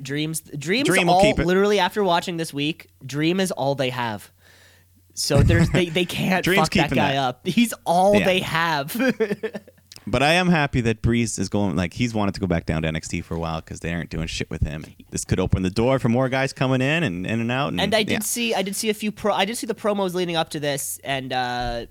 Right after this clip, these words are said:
Speaker 1: it's, yeah, it's, it's gonna be a lot of fun to watch happen. I did see Drew Gulak, I think, did a match in N X T
Speaker 2: Uh,
Speaker 1: recently also.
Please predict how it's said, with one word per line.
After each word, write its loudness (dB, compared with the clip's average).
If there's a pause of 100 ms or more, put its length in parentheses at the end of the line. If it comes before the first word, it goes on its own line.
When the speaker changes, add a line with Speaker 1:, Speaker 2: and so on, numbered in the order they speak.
Speaker 1:
it's, -6
yeah, 0
it's, -6
it's -6
gonna -2
be 0
a 0
lot 2
of -6
fun -6
to -14
watch -10
happen. -14
I -4
did -2
see -2
Drew -4
Gulak, 0
I -2
think, -4 (1000)
did -2
a 2
match 0
in 0
N 0
X -4
T 0
Speaker 2:
Uh, 4
Speaker 1:
recently 0
also. -10